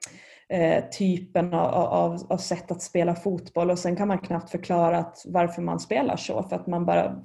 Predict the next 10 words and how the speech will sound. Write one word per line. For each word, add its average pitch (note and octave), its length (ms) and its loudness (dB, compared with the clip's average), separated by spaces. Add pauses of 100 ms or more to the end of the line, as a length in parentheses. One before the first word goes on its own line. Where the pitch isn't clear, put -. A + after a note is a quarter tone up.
fastnar G3 480 -2
för A2 280 -2
det. A2 200 -2 (540)
Men E3+ 400 0 (280)
Pep, G3+ 280 0 (760)
han G3+ 380 2
har F#3 260 4
alltid E3+ 680 0 (100)
ett F3 200 -4
svar, F#3+ 960 4